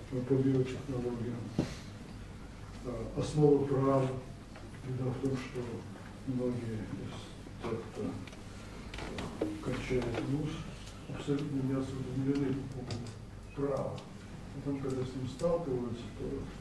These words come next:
делают ошибки. А, вот, собственно,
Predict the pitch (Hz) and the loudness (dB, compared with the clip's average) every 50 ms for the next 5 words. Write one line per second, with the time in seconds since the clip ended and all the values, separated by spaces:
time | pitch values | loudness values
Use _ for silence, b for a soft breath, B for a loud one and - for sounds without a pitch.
0 | - 127 123 120 110 110 104 107 107 104 - - - 107 107 - - 101 95 90 | -6 -6 -4 -2 -2 -2 -4 -4 -6 -8 -8 -6 -6 -6 -6 -4 -4 -6 -6 -6
1 | - - - - - - - - - - - - - - - - - - - - | -6 -8 -8 -6 -6 -4 -6 -6 -6 -8 -10 -10 -10 -10 -10 -10 -10 -10 -10 -8
2 | - - - - - - - - - - - - - - 135 135 135 135 135 131 | -8 -8 -8 -8 -8 -10 -10 -10 -10 -10 -10 -10 -4 0 4 6 6 8 8 6
3 | 131 - - - - - - - - - - - - - - - - - - - | 6 4 0 -4 -6 -10 -10 -10 -10 -10 -10 -10 -10 -10 -10 -10 -10 -12 -12 -12
4 | - - - - - - - - - - - - - - - - - - - - | -12 -12 -12 -12 -12 -12 -12 -12 -12 -12 -12 -12 -10 -10 -10 -10 -10 -10 -12 -12
5 | - - - - - - - - - - - - - - - - - - - - | -10 -10 -10 -10 -10 -10 -10 -8 -8 -8 -8 -8 -8 -8 -8 -8 -8 -8 -6 -6
6 | - - - - - - - 170 - - 175 170 - - - 156 156 151 | -6 -6 -6 -6 -4 -2 -2 0 0 2 2 2 2 0 2 2 2 2